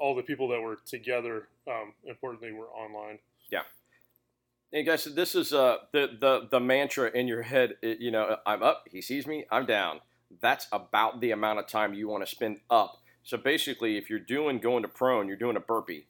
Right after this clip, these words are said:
Speaker 2: You're, you're coming out of a burpee from the ground. You're getting up, taking, I, I, I, five to seven steps.
Speaker 1: Yeah.
Speaker 2: It's quick.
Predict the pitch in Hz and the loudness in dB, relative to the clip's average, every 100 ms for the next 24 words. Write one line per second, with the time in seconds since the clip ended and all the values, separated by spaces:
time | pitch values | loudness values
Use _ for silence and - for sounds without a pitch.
0 | - 98 87 92 - 135 120 110 131 131 | -8 -8 -8 -12 0 0 2 4 4 2
1 | 135 127 113 110 - 107 110 104 98 90 | 2 0 0 -4 -4 -4 -2 0 0 -2
2 | - _ _ _ 101 - 120 107 - 117 | -6 _ _ _ -14 -2 -2 -2 4 4
3 | 120 - - 123 120 123 113 107 - _ | 4 -2 -4 -2 0 0 -2 -4 -10 _
4 | _ _ _ _ - - - 95 - 104 | _ _ _ _ -20 -20 -8 -6 -2 -2
5 | - 104 - - 117 131 107 - 117 107 | -4 -10 -10 -2 -2 -2 -6 0 0 0
6 | 92 - - 101 - - - _ _ 120 | -8 -12 -2 -2 -2 -10 -20 _ _ -12
7 | 110 - 135 - 143 117 - | -10 -8 -8 -2 0 0 -4